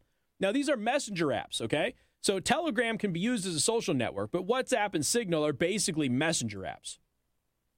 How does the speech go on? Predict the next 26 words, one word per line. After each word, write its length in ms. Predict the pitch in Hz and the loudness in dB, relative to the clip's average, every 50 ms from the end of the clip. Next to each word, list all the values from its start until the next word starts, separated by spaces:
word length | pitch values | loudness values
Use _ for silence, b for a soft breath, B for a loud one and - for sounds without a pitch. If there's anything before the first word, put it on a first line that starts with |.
| _ | _
So 180 | - - 190 170 | -2 0 0 0
they 360 | 139 117 123 170 254 320 311 | 0 0 0 0 2 0 0
don't 300 | - 294 294 302 294 - | 2 2 2 0 -2 -2
want 400 | 220 254 302 285 220 147 151 156 - _ _ _ _ _ _ _ _ _ _ _ _ _ _ _ | 0 0 0 2 0 -2 -4 -4 -8 _ _ _ _ _ _ _ _ _ _ _ _ _ _ _
you 640 | 110 120 131 180 285 330 320 294 240 208 196 196 180 | -14 -6 -2 0 0 0 0 0 -2 0 -2 -2 -2
to 140 | - 190 | 0 0
send 320 | 156 - - 240 247 233 208 | 0 0 0 0 0 0 0
a 40 | 175 | 0
message, 920 | 160 165 - 262 294 285 - - 180 139 123 120 143 - - - - - _ _ | 2 2 2 2 2 0 0 0 2 0 0 0 -2 -4 -6 -6 -6 -8 _ _
a 60 | - 139 | -4 -4
text 400 | - - - 277 320 - - 185 | -2 0 0 0 0 0 -2 -2
message, 580 | 160 131 113 - - 110 104 104 - - - _ _ _ _ _ _ _ _ - | 0 0 0 -2 -4 -6 -6 -8 -10 -16 -20 _ _ _ _ _ _ _ _ -4
to 120 | 226 190 | -2 -2
a 60 | 143 | -2
personal 560 | - - - 240 277 226 - 262 269 262 254 | -2 -2 0 0 0 0 0 0 0 0 0
friend 580 | - - - 254 285 254 165 117 104 98 104 117 - _ _ _ _ _ _ _ | -2 -2 0 0 2 2 2 0 -2 -6 -8 -12 -16 _ _ _ _ _ _ _
with 180 | 165 170 151 143 | -2 -2 0 0
your 220 | 175 285 349 330 | 0 2 2 0
opinion 400 | 302 - - 302 320 330 254 180 | 0 0 0 0 0 2 0 0
about 220 | 143 127 95 - | 0 -2 -2 -2
something. 320 | - - 117 104 - - - _ _ _ _ _ _ _ _ _ _ _ _ _ _ _ - | -2 -2 -2 -4 -6 -12 -20 _ _ _ _ _ _ _ _ _ _ _ _ _ _ _ -2
They 140 | 131 208 285 | 0 0 0
want 220 | 277 277 269 247 | 2 0 0 0
to 60 | 247 - | -2 -2
control 540 | - 208 175 - - - 262 311 330 294 190 | -2 -2 -2 -2 0 0 0 0 0 0 0
that. 260 | 143 110 80 - | 0 -2 -2 -4